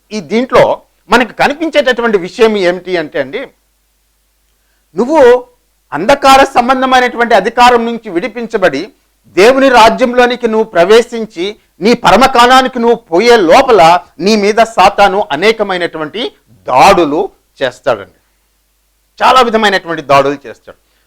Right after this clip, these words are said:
మీరు అడగచ్చు, ఏ రకమైనటువంటి దాడి, ఎటువంటి దాడి?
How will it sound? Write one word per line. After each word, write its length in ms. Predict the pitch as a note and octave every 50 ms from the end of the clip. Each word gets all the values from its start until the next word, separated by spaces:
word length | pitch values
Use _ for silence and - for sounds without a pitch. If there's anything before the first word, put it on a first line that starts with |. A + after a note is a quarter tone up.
| _ G#3+
మీరు 140 | B3 C4+ A#3+
అడగచ్చు, 340 | G#3+ G#3+ G#3 G3+ F#3+ - - _ _ _ _ B2 B2+ D#3+
ఏ 40 | A3 B3+ C4+
రకమైనటువంటి 760 | C#4 - C#4 C4 B3 B3 A#3 A#3 A3+ A3+ G#3+ G#3 G#3 F#3 G#3 E3 C3+ D3+
దాడి, 320 | D3+ E3+ F3 D#3+ E3 E3+ E3 D#3+ E3 E3 _ _ _ _ _ _ _ _ _ _ D#3
ఎటువంటి 360 | E3 - A#3+ A#3 A3+ A3 A3 G3+ D#3+ F3
దాడి? 300 | E3+ E3+ E3 D#3 D3+